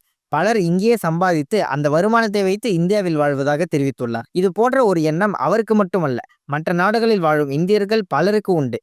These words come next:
அவர்களுக்கு பொருளாதாரம், பாகுபாடு, கலாச்சார வேற்றுமை,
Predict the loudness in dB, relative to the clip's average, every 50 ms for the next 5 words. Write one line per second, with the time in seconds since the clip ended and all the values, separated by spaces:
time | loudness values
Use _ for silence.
0 | _ _ -6 -2 -2 0 0 0 -2 -2 -2 0 -2 -2 -2 _ _ _ -2 0
1 | 2 2 4 4 2 2 0 0 0 -2 -4 -6 -10 _ _ -2 0 0 2 2
2 | 0 0 2 0 0 0 -2 -4 -4 _ _ _ -8 -4 0 0 0 0 0 0
3 | 0 2 2 0 0 -2 -2 -4 -4 -2 -4 -4